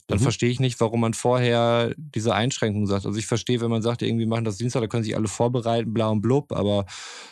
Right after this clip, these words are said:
Speaker 1: dann noch so, ja, mehr oder weniger so zu tun, als würde man
Speaker 2: Mhm.
Speaker 1: das irgendwie ernst nehmen, die ganze
Speaker 2: Mhm.
Speaker 1: Entwicklung. Das sehe ich da nicht.
Speaker 2: Mhm.
Speaker 1: Das läuft ja völlig konträr gegen das, was man gesagt hat. Und, ähm,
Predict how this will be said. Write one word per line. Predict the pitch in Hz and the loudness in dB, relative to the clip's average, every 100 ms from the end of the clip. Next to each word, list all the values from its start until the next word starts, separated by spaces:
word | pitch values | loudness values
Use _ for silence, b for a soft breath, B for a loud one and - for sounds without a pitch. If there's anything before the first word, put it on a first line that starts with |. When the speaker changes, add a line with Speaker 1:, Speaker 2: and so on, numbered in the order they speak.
| B | B
Speaker 1:
dann | - 110 | -4 0
noch | 110 | 0
so, | 110 113 113 104 - _ _ _ _ | 0 0 2 -2 -8 _ _ _ _
ja, | 156 117 | -2 2
mehr | 123 | 2
oder | 131 | 2
weniger | 120 120 | 2 2
so | 117 120 | 0 0
zu | 117 - | -2 -4
tun, | 110 - 147 196 196 113 | -8 -2 2 2 2 2
als | 107 107 | 0 0
würde | 127 92 | -2 0
man | 123 | 2
Speaker 2:
Mhm. | |
Speaker 1:
das | 117 | 2
irgendwie | 120 117 117 | 2 2 2
ernst | 107 147 185 143 | 2 2 0 0
nehmen, | 120 | 0
die | 107 | 2
ganze | 110 107 107 | 0 0 0
Speaker 2:
Mhm. | |
Speaker 1:
Entwicklung. | 87 87 101 98 101 101 95 b b _ - | 0 0 -2 -2 -2 0 -2 b b _ -4
Das | 104 | -4
sehe | 90 120 | 0 0
ich | 104 | 2
da | 107 | 2
nicht. | 98 95 92 - | 4 4 0 -6
Speaker 2:
Mhm. | 98 95 127 143 _ _ _ _ - | -4 0 -2 -4 _ _ _ _ -16
Speaker 1:
Das | - 104 - | -8 -6 0
läuft | 117 113 | 0 2
ja | 123 | 0
völlig | - 123 | 2 0
konträr | - 113 101 123 117 | 0 -4 0 0 2
gegen | 113 | 2
das, | 110 104 | 2 0
was | 113 | 0
man | 117 107 | 0 0
gesagt | 98 104 - | 0 -2 0
hat. | 95 90 - | 0 0 -2
Und, | 92 95 87 | 0 0 0
ähm, | 98 95 92 | 0 2 0